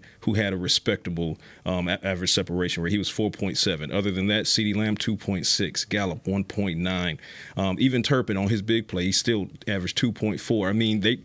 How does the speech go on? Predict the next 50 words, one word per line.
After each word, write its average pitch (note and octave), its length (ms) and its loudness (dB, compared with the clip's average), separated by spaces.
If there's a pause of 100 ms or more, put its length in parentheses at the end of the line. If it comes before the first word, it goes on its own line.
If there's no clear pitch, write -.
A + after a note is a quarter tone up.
they G#2+ 100 0
just A2+ 220 -2
were A2+ 140 2
not A2 300 0
getting A2+ 240 2
away G2+ 260 2
from G#2 200 -2
these, G#2 340 2 (340)
these G#2+ 220 2
cornerbacks. G#2+ 720 -2
Um, F#2+ 380 0 (260)
and, G#2+ 420 0
you B2+ 60 2
know, B2 100 4
I G#2 140 2
think C3+ 240 0
Jake G#2+ 200 2
Ferguson A#2 640 2 (220)
was G#2 360 2
the G#2 360 2 (640)
cool C3 240 6
hand A#2 240 4
Luke B2 260 2
of A#2 140 0
the A#2+ 60 0
group, C3 300 2
so A#2+ 140 2
to A#2 80 2
speak. C3 380 0
I - 40 0
mean, G2 200 4
we G2+ 80 4
saw G2+ 320 4 (320)
Dak G#2 180 2
try A2 140 2
to G2 60 0
take G#2 260 0
that G2+ 160 0
shot, G#2+ 360 2
uh, F#2 40 0
on F#2+ 240 2
the, F2+ 80 -4 (220)
you G#2 80 2
know, F#2 140 0
over, G2+ 300 0
deep G#2 240 0
over G2 180 -2
the F#2+ 60 -2
middle G2 260 0
to, G2+ 420 0